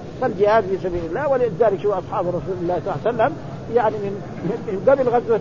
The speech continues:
بدر وهم يجاهدون، ها؟ إلى أن توفي رسول الله صلى الله عليه وسلم ثم خرجوا إلى البلاد ال-، الشاسعة، وما مضت مئة سنة حتى وصل الإسلام إلى الصين.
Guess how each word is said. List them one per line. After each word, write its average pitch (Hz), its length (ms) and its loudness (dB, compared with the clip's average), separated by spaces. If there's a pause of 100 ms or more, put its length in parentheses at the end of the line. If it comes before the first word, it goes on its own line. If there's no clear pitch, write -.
بدر 254 240 2
وهم 220 200 4
يجاهدون، 185 540 0 (260)
ها؟ 208 200 0 (100)
إلى 233 140 2
أن 220 140 -4
توفي 214 280 0
رسول 185 320 -2
الله 190 220 -2
صلى 185 80 -2
الله 147 120 -4
عليه 254 40 0
وسلم - 220 -4
ثم 220 260 -4
خرجوا 180 300 0
إلى 165 140 -4
البلاد 170 440 0 (380)
ال-، 180 220 -6
الشاسعة، 240 580 2 (300)
وما 269 260 2
مضت 277 280 4 (140)
مئة 294 200 -2 (100)
سنة 285 180 6
حتى 254 300 0
وصل 247 360 4
الإسلام 214 520 0
إلى 180 80 -2
الصين. - 300 -4